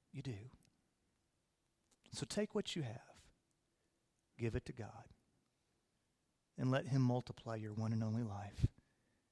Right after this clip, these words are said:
in ways that you could never imagine. Would you be so kind as to stand with me, please, as we bow our heads and we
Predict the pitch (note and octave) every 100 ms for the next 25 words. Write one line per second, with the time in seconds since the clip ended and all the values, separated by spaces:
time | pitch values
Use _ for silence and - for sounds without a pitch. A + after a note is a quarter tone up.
0 | _ _ _ - A#2 A2 A2 A#2 - A#2
1 | - G#2+ G2 A2+ A#2+ - - - - -
2 | _ _ _ _ _ _ _ _ _ _
3 | _ C3+ B2 C3 B2 A#2+ - A#2+ A2+ G#2+
4 | G#2 - A#2 A2 - G#2 - A2+ A2 G2+
5 | G#2+ A2+ G#2+ - - - - _ - B2
6 | B2 A#2 A#2+ A#2 A#2 A2+ A2 A2 A2+ G#2